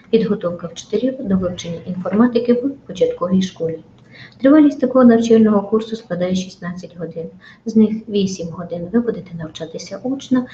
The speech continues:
і вісім годин навчатися дистанційно. Опанувати цим курсом ви зможете за вісім тижнів, тобто за два місяці.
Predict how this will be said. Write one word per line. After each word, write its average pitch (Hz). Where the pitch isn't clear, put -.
і 196
вісім 226
годин 226
навчатися 190
дистанційно. 165
Опанувати 180
цим 190
курсом 269
ви 190
зможете 185
за 240
вісім 196
тижнів, 208
тобто 262
за 190
два 185
місяці. -